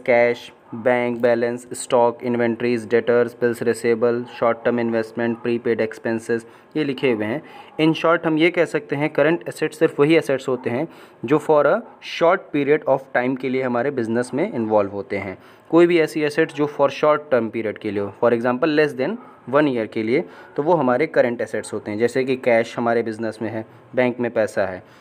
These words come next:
तो ये क्या होते हैं, शॉर्ट टर्म पीरियड के लिए होते हैं। आज हमने कुछ परचेस कर लिया, तुरंत ख़त्म हो गए। स्टॉक इन्वेंटरीज हम regularly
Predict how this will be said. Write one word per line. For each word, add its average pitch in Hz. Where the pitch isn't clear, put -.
तो 139
ये 139
क्या 151
होते 147
हैं, -
शॉर्ट 123
टर्म 120
पीरियड 117
के 120
लिए 113
होते 110
हैं। -
आज 123
हमने 123
कुछ 127
परचेस 131
कर 135
लिया, 139
तुरंत 113
ख़त्म 113
हो 110
गए। 107
स्टॉक 135
इन्वेंटरीज 131
हम 123
regularly 113